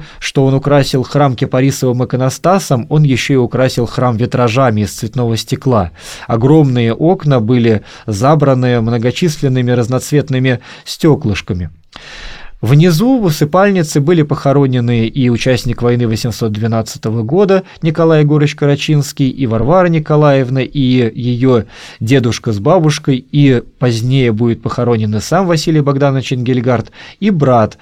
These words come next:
Евграф Николаевич Карачинский. Причём Евграф Николаевич Карачинский служил в одном полку с Михаилом Юрьевичем Лермонтовым. Так что такая вот взаимосвязь, э,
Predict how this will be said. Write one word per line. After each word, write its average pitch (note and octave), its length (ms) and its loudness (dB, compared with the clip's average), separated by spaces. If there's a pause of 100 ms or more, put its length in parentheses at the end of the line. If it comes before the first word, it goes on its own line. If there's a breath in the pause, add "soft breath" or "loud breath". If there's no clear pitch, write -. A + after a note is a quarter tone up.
(100)
Евграф C3 460 0
Николаевич D3 480 0
Карачинский. D3 800 -2 (480 loud breath)
Причём D3+ 400 2
Евграф D3 420 0
Николаевич D3 460 2
Карачинский B2+ 800 -2
служил B2+ 420 -2
в D3 80 0
одном B2+ 320 0
полку B2 380 -2
с - 80 -10
Михаилом C3 400 0
Юрьевичем C#3 500 0
Лермонтовым. G2 680 -2 (380 loud breath)
Так A#2+ 140 -6
что E3 320 2
такая C3+ 480 -2
вот C#3 160 0
взаимосвязь, B2 960 0
э, A2+ 500 2